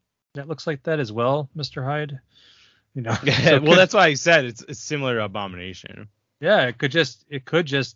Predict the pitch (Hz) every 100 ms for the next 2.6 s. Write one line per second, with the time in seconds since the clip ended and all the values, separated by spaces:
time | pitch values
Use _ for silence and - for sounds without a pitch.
0 | _ - 131 143 139 131 139 135 139 139
1 | 127 131 165 117 87 - 120 117 113 127
2 | 170 - 139 143 135 117